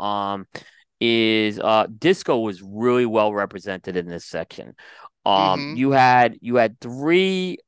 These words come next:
Speaker 1: really good songs from the disco era in here. Staying Alive. You had, um, the, you had,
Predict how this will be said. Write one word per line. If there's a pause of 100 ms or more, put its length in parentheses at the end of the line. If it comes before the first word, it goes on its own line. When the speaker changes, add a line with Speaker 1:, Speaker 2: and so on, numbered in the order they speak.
Speaker 1:
really
good
songs
from
the
disco
era
in
here. (360)
Staying
Alive. (440)
You
had,
um, (760)
the,
you
had,